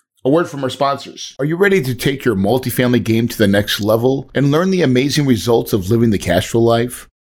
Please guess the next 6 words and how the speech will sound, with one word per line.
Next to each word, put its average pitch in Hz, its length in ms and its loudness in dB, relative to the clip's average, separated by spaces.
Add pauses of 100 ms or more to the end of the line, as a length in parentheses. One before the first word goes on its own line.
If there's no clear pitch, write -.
Apartment 190 480 -2
investing 135 480 -2
can 110 260 0
change 143 640 -2
your 117 340 4
life. 95 520 -2